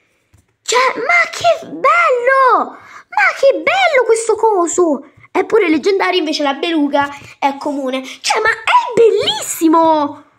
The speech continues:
È bellissimo. Questo, eh, c'è stato anche nel duemiladiciotto? No. Nel duemilaventuno, cioè, raga, era uguale.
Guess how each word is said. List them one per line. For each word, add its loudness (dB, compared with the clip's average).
È -2
bellissimo. -2
Questo, 0
eh, 4
c'è -4
stato -6
anche -6
nel 0
duemiladiciotto? -2
No. -14
Nel 0
duemilaventuno, -2
cioè, -4
raga, -2
era -2
uguale. -2